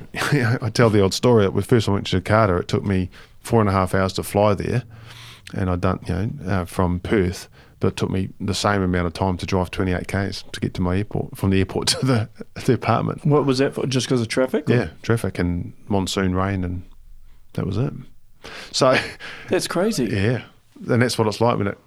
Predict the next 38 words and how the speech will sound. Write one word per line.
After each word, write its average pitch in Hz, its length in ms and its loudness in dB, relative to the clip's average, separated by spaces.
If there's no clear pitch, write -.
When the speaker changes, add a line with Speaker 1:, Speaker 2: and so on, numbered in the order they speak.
Speaker 1:
stops, - 380 -2
right? 95 140 -2
When 104 120 2
it 95 40 2
rains, 92 400 2
the 92 80 -6
city 87 240 -4
stops. 110 400 -6
Um, 127 400 4
but 127 220 2
in 127 100 2
terms 165 300 2
of 107 100 4
regulation, 110 540 2
it's 90 100 -4
just, - 220 -2
it's 110 240 -2
nowhere 104 360 4
near. 95 360 2
But 107 240 0
what's 127 220 2
happened 101 300 2
now, 117 540 0
um, 95 400 0
uh, 101 180 0
in 98 140 2
recent, 104 340 2
in 92 100 0
the 87 60 0
last 92 300 0
decade, 90 360 0
is 90 120 -4
that 95 80 0
it's - 260 -4
now, 92 280 2
it's 101 180 -4
a 92 60 -8
democracy, 107 640 0